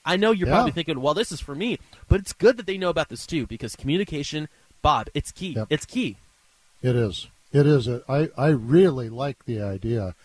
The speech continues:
Speaker 2: of somebody bringing, uh, a son, a daughter, a grandson, granddaughter, somebody from the family with them.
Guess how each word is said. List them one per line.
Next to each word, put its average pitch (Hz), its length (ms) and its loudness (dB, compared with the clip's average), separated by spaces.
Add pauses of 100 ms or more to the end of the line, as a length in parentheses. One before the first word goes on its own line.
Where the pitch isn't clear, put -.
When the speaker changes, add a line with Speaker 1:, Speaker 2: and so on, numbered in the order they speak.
(440)
Speaker 2:
of 104 220 -4
somebody 117 500 0
bringing, 113 720 0
uh, 95 340 -4 (160)
a 92 80 -4
son, 117 400 0
a 95 100 -2
daughter, 107 520 -2 (420)
a 95 60 -6
grandson, 104 760 -2
granddaughter, 98 600 -2
somebody 120 640 0
from 113 320 -4
the 107 100 -4
family 113 600 -2
with 117 360 2
them. 92 380 -4